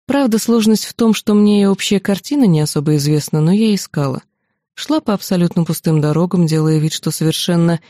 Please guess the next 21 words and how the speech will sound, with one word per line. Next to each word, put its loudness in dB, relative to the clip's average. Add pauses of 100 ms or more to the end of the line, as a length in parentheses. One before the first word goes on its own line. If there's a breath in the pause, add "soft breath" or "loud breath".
(240 soft breath)
не 4
заметила 2
двух 0
драконов -2
в -2
небе 4 (420 soft breath)
и 4
несколько 2
следующих 0
впереди 0
на 4
значительном 0
расстоянии 0
светлых. -6 (500)
Уж -2
не 2
знаю, 2
кто -2
озаботился, -2
но, 0
похоже, -2